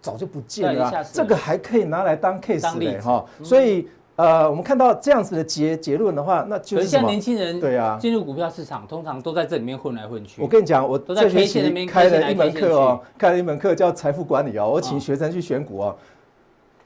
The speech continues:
Speaker 1: 一百个学生里面，一百个，每个人都给我选台积电。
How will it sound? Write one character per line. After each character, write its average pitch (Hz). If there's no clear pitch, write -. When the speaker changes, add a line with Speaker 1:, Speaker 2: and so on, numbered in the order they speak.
Speaker 1:
一 214
百 127
个 127
学 131
生 151
里 113
面， 143
一 202
百 104
个， 117
每 110
个 123
人 107
都 143
给 139
我 113
选 95
台 135
积 113
电。 110